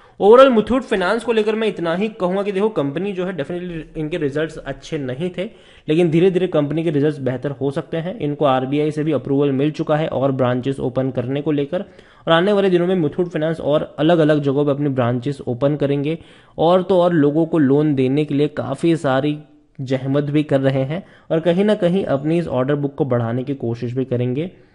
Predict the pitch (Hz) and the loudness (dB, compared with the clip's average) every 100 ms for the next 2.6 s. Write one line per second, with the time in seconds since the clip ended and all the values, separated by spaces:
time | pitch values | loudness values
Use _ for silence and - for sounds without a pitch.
0 | _ - 127 123 143 147 127 117 117 120 | _ -6 -6 -4 -6 -6 -4 -2 -2 -4
1 | 120 147 139 139 180 180 147 143 147 143 | -4 -2 0 0 0 -2 -6 -2 -4 -6
2 | 160 - 120 120 120 | -10 -8 -8 -2 -2